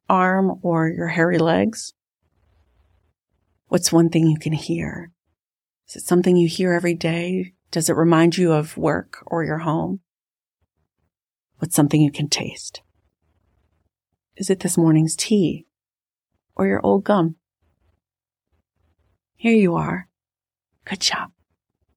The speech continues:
God values every bit of you and is inviting you into the good and the hard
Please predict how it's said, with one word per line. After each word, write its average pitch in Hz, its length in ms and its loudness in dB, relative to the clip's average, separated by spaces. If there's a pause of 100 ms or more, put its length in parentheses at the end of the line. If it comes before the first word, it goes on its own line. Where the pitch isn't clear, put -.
(760)
God 185 200 2
values 175 420 2
every 185 240 2
bit 175 200 0
of 175 160 -4
you 185 380 -6
and 170 100 0
is 156 140 -2
inviting 165 560 -2
you 170 200 -4
into - 220 -8
the 160 100 -6
good 170 460 -6 (380)
and 170 160 4
the 156 60 4
hard 165 560 -4